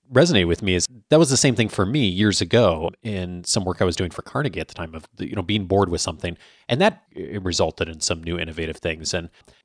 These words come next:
I'm wondering how that happens at this step of, is, is boredom one of those things that might be the trigger for that? And what else should people be thinking about as far as how they can contribute?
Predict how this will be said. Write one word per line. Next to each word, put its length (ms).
I'm 360
wondering 400
how 160
that 140
happens 360
at 140
this 140
step 460
of, 340
is, 360
is 160
boredom 380
one 120
of 60
those 180
things 280
that 180
might 260
be 80
the 120
trigger 320
for 180
that? 180
And 140
what 140
else 160
should 380
people 340
be 400
thinking 280
about 200
as 80
far 140
as 100
how 120
they 140
can 160
contribute? 460